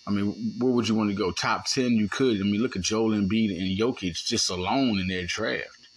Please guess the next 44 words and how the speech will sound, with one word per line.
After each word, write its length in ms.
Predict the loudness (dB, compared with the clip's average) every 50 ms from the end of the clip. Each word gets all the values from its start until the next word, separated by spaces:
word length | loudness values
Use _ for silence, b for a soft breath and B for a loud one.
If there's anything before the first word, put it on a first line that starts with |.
| -8 -4
Just 260 | -2 -2 -2 -4 -4
alone. 540 | -6 -6 -4 -4 -4 -2 -2 -2 -4 -6 -8 -14 -20 B B B B B B B B B B B B B -20 -20 -6
Just 420 | -4 -2 -2 -2 -2 -4 -6 -4 -2
those 300 | 0 2 2 2 0 2
two 220 | 2 4 4 4
alone 360 | 4 2 2 2 2 2 2
in 60 | 2 2
the 120 | 0 0
draft, 400 | 0 2 2 2 2 0 0 -2
and 100 | -4 -2
them 140 | 0 0 0
being 320 | 0 0 0 0 -2 -2
one 140 | -2 -2 -2
and 100 | -2 -2
two 160 | 0 0 0
in 100 | 0 0
M 120 | 0 0 -2
V 100 | -2 -2
P 220 | -2 -2 -2 -2
conversations. 680 | -2 -4 -4 -4 -4 -4 -4 -4 -4 -4 -6 -10 -8 -4
One 200 | -2 0 0 0
was 120 | 0 2
a 60 | 2
second 320 | 2 2 0 0 0 -2 -2
round 280 | -2 -2 -4 -4 -4
pick, 240 | -2 -2 -4 -4 -6 B B B B B B B -10
and 140 | -6 -4
one 220 | -2 0 0 0 0
was 160 | -2 -4 -4
a 40 | -6
first 340 | -4 -2 -2 -2 -2 -4 -6
round 260 | -8 -8 -10 -10 -10
pick. 220 | -8 -8 -8 -8 -10 _ _ _ _ _ _ _ _ _ _ -6
That's 220 | -4 -4 -2 -2
just 180 | -2 -2 -2 -2
a 80 | -2
hell 180 | 0 0 0 0
of 100 | 0 0
a 40 | -2
story 380 | -4 -2 0 0 0 0 0
to 160 | 0 -2 -4 -4
a 60 | -4
draft. 440 | -4 -4 -2 -2 -2 -2 -4 -6 -12 B B B B B B B B _ _ -12 -6 -2
Andre, 460 | 0 0 0 2 2 2 2 2